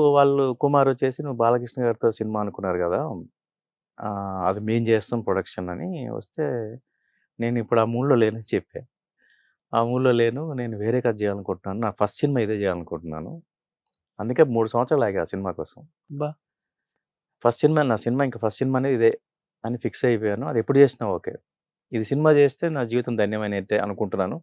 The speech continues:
Speaker 1: as a డైరెక్టర్గా, ఫిల్మ్ డైరెక్టర్గా" అని అంటే, "కా-, కథ చెప్పు, కథ చెప్పు" అన్నాడు. ఆయనకు ఒక పావు గంట చెప్పేసరికి చాలా ఎక్సైట్ అయ్యాడు.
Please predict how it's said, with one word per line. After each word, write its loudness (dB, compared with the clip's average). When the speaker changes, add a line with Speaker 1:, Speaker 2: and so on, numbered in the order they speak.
Speaker 1:
as 4
a 4
డైరెక్టర్గా, 2
ఫిల్మ్ -4
డైరెక్టర్గా" -6
అని -4
అంటే, 0
"కా-, 0
కథ -10
చెప్పు, -10
కథ -2
చెప్పు" 0
అన్నాడు. -6
ఆయనకు -10
ఒక -6
పావు 4
గంట -8
చెప్పేసరికి -8
చాలా -2
ఎక్సైట్ -4
అయ్యాడు. -12